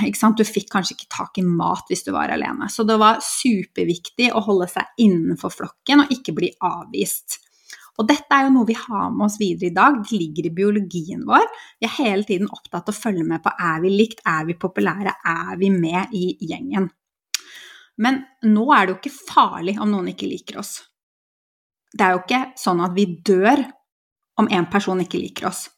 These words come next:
Det forstår ikke alltid hjernen. Så vi sier kanskje ja til både familie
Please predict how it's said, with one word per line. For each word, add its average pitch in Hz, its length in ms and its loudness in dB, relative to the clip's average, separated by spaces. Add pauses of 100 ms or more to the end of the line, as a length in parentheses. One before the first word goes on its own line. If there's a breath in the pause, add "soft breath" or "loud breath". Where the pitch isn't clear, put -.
(140)
Det 220 180 0
forstår 208 580 0
ikke 180 180 0
alltid - 240 -4
hjernen. 69 380 -4 (1500 loud breath)
Så - 260 0 (1300)
vi 202 160 2
sier 202 480 0
kanskje 202 360 0 (180)
ja 214 420 4
til 202 160 2
både 196 320 -2
familie 226 840 2